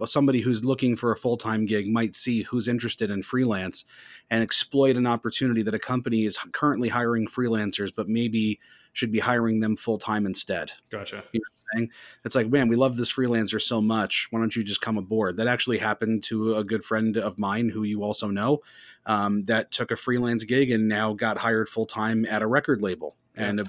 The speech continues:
Speaker 1: a big one. Um, i-, and beyond that, Indeed has been very popular for a long time. Uh, LinkedIn is still a wonderful, wonderful way to get discovered by people, and having your profile updated is something that's become more important.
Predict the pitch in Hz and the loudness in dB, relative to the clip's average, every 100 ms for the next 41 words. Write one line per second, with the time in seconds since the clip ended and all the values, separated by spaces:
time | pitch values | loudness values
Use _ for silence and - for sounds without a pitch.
0 | - 95 - - 76 73 - - - - | -6 -10 -12 -12 -12 -12 -20 -20 -20 -14
1 | 113 107 104 101 101 98 _ - - 117 | -2 0 2 0 0 -2 _ -10 -6 -6
2 | 120 120 117 - - 117 131 143 156 135 | 0 0 0 -8 -16 -2 2 4 4 4
3 | 120 - _ - 135 127 139 156 139 131 | 2 -2 _ 0 2 2 2 2 2 0
4 | 117 120 117 120 - 139 139 143 147 - | 2 0 2 0 2 0 2 2 2 2
5 | 117 113 107 107 - 143 165 170 - - | 2 4 2 0 2 4 4 2 -6 -20
6 | - _ 110 110 110 123 117 131 143 156 | -20 _ 0 2 4 2 2 4 6 6
7 | 110 117 - 120 117 110 104 110 117 127 | 4 0 0 2 2 0 -4 -6 0 0
8 | 131 131 120 117 117 120 117 117 113 113 | 2 2 2 0 0 0 2 2 2 0
9 | - - - 117 123 117 117 117 113 117 | 0 -4 0 0 0 0 -2 -2 0 2
10 | 110 107 101 120 117 113 107 120 113 117 | 2 0 -2 -2 0 0 -2 -2 -2 0
11 | 107 101 107 - 113 110 104 95 - - | 0 0 -2 -2 -2 0 -4 -6 -6 -2
12 | 120 110 110 107 - 101 - 113 110 107 | 0 0 0 0 -4 -10 -2 2 4 2
13 | 101 92 - 117 123 | -2 -4 -6 -4 -4